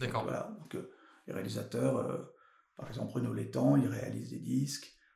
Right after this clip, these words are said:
Speaker 2: euh, produits par, euh, Polydor, par exemple.
Speaker 1: Ouais.
Speaker 2: Voilà. Euh, alors, maintenant, éditeur. Un éditeur, c'est pas du tout, euh, c'est pas le même métier. L'éditeur, il représente les auteurs-compositeurs.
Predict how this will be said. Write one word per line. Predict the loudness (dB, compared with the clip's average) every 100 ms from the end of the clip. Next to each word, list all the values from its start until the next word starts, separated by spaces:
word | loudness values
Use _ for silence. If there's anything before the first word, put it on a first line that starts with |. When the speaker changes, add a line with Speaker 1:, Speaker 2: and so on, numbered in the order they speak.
| _
Speaker 2:
euh, | -8 -4 -4 -6 -6
produits | -2 2 6 4 4
par, | 0 0 0 -4
euh, | -8 -14 -20 _ _
Polydor, | -2 0 2 0 -2
par | -8
exemple. | -12 -12 -10
Speaker 1:
Ouais. | -12 -14 -12
Speaker 2:
Voilà. | -12 -12 -20 -20 -18 -16 -18 -2
Euh, | 4 6 6 6 2 -2 -14 -4
alors, | 4 4 4 0
maintenant, | 0 4 4 6
éditeur. | 6 6 2 4 6 4 0 -10 _ _ 2
Un | 4
éditeur, | 4 4 4 4
c'est | 4 0 4
pas | 2
du | 4 0 0
tout, | 2 4
euh, | 4 2 -2 -8 -20 -20 -20 -8
c'est | 2
pas | 6
le | 8
même | 8
métier. | 6 4 4 4 2 -6 -18 -10 2
L'éditeur, | 4 6 6 6
il | 4
représente | 4 4 4 4
les | 4
auteurs-compositeurs. | 4 2 2 0 -2 0 0 0